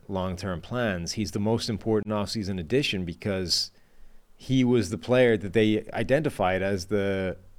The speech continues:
"We, we're getting rid of Derek Carr," right? You can't win a Super Bowl with Derek Carr. You know, this, this world that we got, uh,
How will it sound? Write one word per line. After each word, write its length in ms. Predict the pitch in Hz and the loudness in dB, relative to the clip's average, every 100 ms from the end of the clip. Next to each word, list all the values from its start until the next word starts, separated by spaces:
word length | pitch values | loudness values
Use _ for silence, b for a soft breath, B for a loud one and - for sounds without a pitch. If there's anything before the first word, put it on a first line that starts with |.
| - - - - - - - | -20 -20 -20 -20 -20 -18 -8
"We, 220 | 95 117 113 | -6 -4 0
we're 140 | 117 | 4
getting 260 | 160 160 160 | 6 6 6
rid 120 | 143 | 6
of 60 | |
Derek 300 | 113 120 101 | 6 4 4
Carr," 320 | - 87 65 - - | -2 -6 -6 -6 2
right? 180 | 113 | 2
You 60 | 110 | 2
can't 320 | - 151 151 | 0 2 4
win 280 | 139 131 123 | 4 4 2
a 40 | |
Super 260 | 117 131 107 | 0 0 4
Bowl 200 | 104 104 | 6 4
with 80 | 90 | 4
Derek 300 | 117 117 - | 4 4 4
Carr. 360 | 104 101 98 92 b b - | 4 4 4 0 b b -8
You 80 | 98 | -4
know, 100 | 98 | 0
this, 400 | 104 98 - - - - - - - | 0 0 -2 -6 -12 -14 -18 -20 -8
this 200 | 104 104 | -6 -2
world 340 | 104 113 107 | 2 4 2
that 40 | 98 | 0
we 100 | 98 | 2
got, 300 | 107 104 - - - | 2 2 -6 -20 -8
uh, 260 | 95 87 | -4 -4